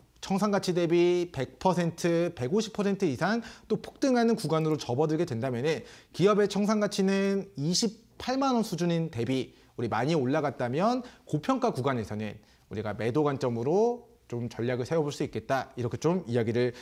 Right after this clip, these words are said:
좀 드려보도록 하겠습니다. 자, 그리고 오늘 러시아 쪽에서 이제 생산되는 곡물에 대한 관세를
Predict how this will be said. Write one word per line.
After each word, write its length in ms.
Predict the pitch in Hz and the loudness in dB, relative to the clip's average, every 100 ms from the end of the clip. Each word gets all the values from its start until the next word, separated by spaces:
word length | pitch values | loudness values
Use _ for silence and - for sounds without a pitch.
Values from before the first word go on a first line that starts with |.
| - | -12
좀 140 | - 120 | -8 0
드려보도록 420 | 147 120 113 123 | 2 2 -2 -2
하겠습니다. 540 | 139 139 120 127 123 - - - - - | -2 -2 0 0 -2 -8 -18 -18 -20 -4
자, 120 | - | 2
그리고 320 | 185 226 247 214 | 6 6 8 8
오늘 500 | 175 226 226 180 - - _ _ _ - - - - | 8 8 8 4 -4 -18 _ _ _ -12 -12 -10 0
러시아 480 | 131 151 - 294 262 | 4 6 6 6 6
쪽에서 680 | 202 143 120 170 104 104 131 | 6 4 4 4 2 -4 -6
이제 580 | 123 131 131 131 127 - _ - | -2 0 0 -2 -4 -18 _ -6
생산되는 800 | - 226 240 196 131 147 226 - | -2 2 4 4 2 -2 -4 -2
곡물에 480 | 143 170 220 202 | 2 4 6 6
대한 280 | 180 180 185 | 6 4 2
관세를 680 | - 123 147 196 139 110 - | -2 -2 2 2 2 0 -8